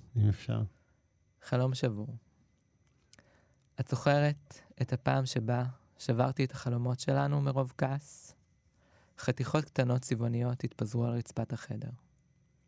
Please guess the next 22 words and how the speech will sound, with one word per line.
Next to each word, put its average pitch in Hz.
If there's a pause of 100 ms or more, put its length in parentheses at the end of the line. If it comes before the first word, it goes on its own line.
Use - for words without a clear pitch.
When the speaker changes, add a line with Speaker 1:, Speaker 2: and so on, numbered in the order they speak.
(800)
Speaker 2:
כשהטירוף 120
עוד 131
אחז 123
בי, 120 (360)
ניסיתי 139 (180)
לרסק 117
אותן 127
ברגליי, 117 (400)
למרות 123 (260)
שהן -
חתכו -
את 120
עורי. 117 (1300)
אחר 139
כך 147
ישבנו 127
מחובקות, - (200)
מזילות 123
דמעות 131
אחת -
על 117
השנייה, 117